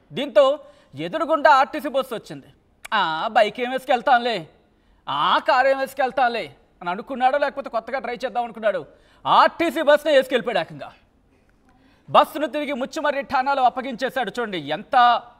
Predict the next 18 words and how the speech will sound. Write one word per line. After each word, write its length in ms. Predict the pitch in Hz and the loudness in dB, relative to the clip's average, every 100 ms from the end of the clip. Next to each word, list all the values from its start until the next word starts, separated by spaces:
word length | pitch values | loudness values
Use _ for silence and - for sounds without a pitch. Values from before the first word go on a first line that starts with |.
| _ _ | _ _
ఆ, 380 | 160 170 160 151 - _ _ _ _ | 0 2 2 -2 -6 _ _ _ _
confidence 440 | - 262 254 254 240 | -6 -6 0 -2 -2
ఉందో. 160 | 220 | -4
మళ్ళీ 260 | 190 165 127 107 _ _ _ _ _ _ _ _ _ _ _ _ _ _ _ _ _ 127 | -4 -4 -12 _ _ _ _ _ _ _ _ _ _ _ _ _ _ _ _ _ _ 0
దర్గయ్యకు 520 | 254 220 330 302 302 | 0 4 4 4 0
మతి 260 | 254 294 | -4 -6
స్థిమితం 440 | 311 311 294 294 285 | -8 -4 -4 -2 -2
సరిగ్గా 340 | 285 262 269 | -4 -2 -2
లేదంటున్నారు 640 | 254 269 302 262 233 247 262 | 2 2 2 -2 0 0 2
బంధువులు. 440 | 240 240 202 151 185 | 0 0 -8 -10 -10
విజువల్స్లో 480 | 208 294 269 - | -8 -4 -4 -4
మీరు 240 | 240 247 269 | -8 -6 -10
చూస్తున్నారు. 320 | 254 277 262 | -4 2 6
అదిగో, 200 | 302 320 | 8 8
అదిగో 420 | - 277 294 214 - | 8 6 4 4 0
అత్తగాడే 480 | 220 240 330 320 294 | 0 2 4 6 6
దర్గయ్య. 460 | 190 269 302 262 160 - _ _ _ | 4 2 6 4 2 -8 _ _ _
అత్తగాడే 800 | - 208 359 339 294 233 220 277 | -2 4 6 6 6 4 -2 -2